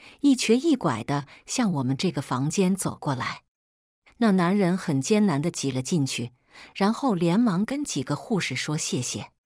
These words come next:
这针只是刚扎完不多久，那病人就呕吐起来，我连忙去帮忙喊护士。护士来了之后，又是处理脏污，又是帮忙弄床单被罩，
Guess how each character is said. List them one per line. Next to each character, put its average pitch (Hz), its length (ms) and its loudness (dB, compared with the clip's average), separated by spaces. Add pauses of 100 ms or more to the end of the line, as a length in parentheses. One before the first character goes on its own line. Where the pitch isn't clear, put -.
(540)
这 208 160 4
针 196 240 0
只 147 140 -2
是 - 160 -2
刚 180 260 0
扎 190 220 0
完 139 240 0
不 175 160 -2
多 208 220 0
久， - 400 -6 (400)
那 196 160 2
病 185 240 2
人 147 280 0
就 175 200 0
呕 127 260 -4
吐 214 220 -2
起 - 180 -6
来， 113 300 -8 (460)
我 180 100 4
连 170 260 4
忙 165 260 2
去 175 220 0
帮 185 240 2
忙 165 240 0
喊 117 260 -8
护 220 240 -4
士。 127 340 -4 (360)
护 254 240 0
士 180 160 0
来 147 160 0
了 165 100 -2
之 - 200 -2
后， 226 340 -4 (360)
又 247 180 4
是 190 200 2
处 175 300 0
理 170 160 0
脏 180 300 0
污， 233 240 -4 (380)
又 240 180 6
是 180 160 0
帮 214 200 2
忙 165 360 2
弄 185 200 4
床 143 320 -2
单 233 220 0
被 226 180 2
罩， 214 340 -6